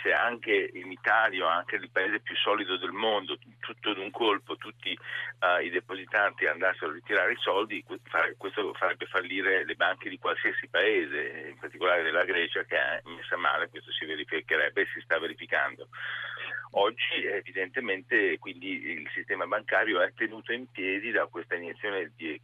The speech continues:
liquidità e di emergenza che la Banca Centrale Europea in qualche modo adesso ha, ha messo, o su cui ha messo un, un limite, e questo evidentemente è un, è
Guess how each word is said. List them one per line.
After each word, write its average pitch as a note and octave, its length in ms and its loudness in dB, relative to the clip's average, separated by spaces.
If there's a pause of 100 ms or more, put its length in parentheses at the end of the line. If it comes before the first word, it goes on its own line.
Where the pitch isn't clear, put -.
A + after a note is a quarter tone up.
liquidità F2 460 -2
e F2 380 -4
di F2+ 100 -14
emergenza F#2+ 680 -2
che E2+ 120 -6
la D#2+ 100 2
Banca F2 280 -2
Centrale F2 520 0
Europea E2+ 580 2 (360)
in - 100 -18
qualche E2+ 260 -2
modo E2 300 -4
adesso D2 480 -2
ha, C#2+ 220 2 (200)
ha F2 60 -4
messo, D2+ 520 -8 (200)
o C#2 280 -4 (140)
su - 140 -16
cui E2+ 160 -4
ha C#2+ 40 -4
messo D2+ 320 -6
un, C#2 320 -10 (380)
un G2+ 140 -10
limite, E2+ 500 -6
e - 60 -10
questo D#2+ 440 -6
evidentemente C#2+ 960 -6
è C#2 120 0
un, C2 180 -12
è B1+ 180 -6